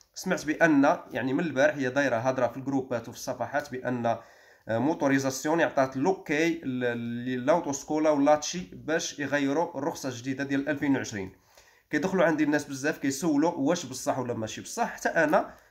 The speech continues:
فاتشو بارتي، يعني كاين داخل الواتساب، جروب ديال الواتساب، داخل صفحات <clears throat> ديال الفيسبوك، كناخذ معلومات، كنعطي معلومات للدراري،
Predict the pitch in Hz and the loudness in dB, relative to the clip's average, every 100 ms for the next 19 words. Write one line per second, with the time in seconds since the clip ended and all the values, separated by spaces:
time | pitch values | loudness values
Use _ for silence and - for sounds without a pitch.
0 | _ - - 190 - 185 170 165 139 131 | _ -8 -4 -2 6 6 4 -2 0 0
1 | 143 139 196 165 139 - 175 240 - 151 | -2 -2 -2 -2 -6 -12 -4 -2 0 0
2 | 131 117 - 208 269 - - 143 123 113 | 0 0 0 0 0 -8 -8 -6 -4 -2
3 | 113 - 202 247 - _ - 90 220 196 | -4 0 -2 -2 -8 _ -10 -2 0 0
4 | - 170 151 151 143 - - - - - | 0 -2 2 0 0 -10 -8 -6 -6 -10
5 | _ _ _ _ _ _ - 107 139 135 | _ _ _ _ _ _ -16 -2 0 0
6 | 131 165 - 127 120 156 233 - - _ | -2 -6 -2 -4 -2 0 0 0 -18 _
7 | - 220 262 190 165 139 143 143 208 220 | -6 2 4 4 2 2 4 4 2 0
8 | 196 156 214 - 139 131 123 113 107 120 | -4 -4 -4 -2 0 0 -2 -6 -2 0
9 | 151 330 | 2 0